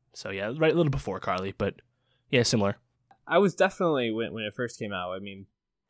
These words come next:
Speaker 2: it was, it was a huge movement, like you said. And then I kind of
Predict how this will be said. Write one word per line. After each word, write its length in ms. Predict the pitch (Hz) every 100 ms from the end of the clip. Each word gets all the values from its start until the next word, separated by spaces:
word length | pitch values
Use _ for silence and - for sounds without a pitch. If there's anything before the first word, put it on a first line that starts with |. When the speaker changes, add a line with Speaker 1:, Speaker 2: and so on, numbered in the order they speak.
| _ -
Speaker 2:
it 80 | 120
was, 240 | 113 -
it 40 | -
was 100 | 117
a 80 | 101
huge 320 | - 175 160
movement, 420 | 127 117 107 113 98
like 180 | 101 -
you 80 | 98
said. 300 | - 98 101 _ _ _
And 80 | 170
then 100 | 226
I 60 | 254
kind 260 | 240 196
of 200 | 160 131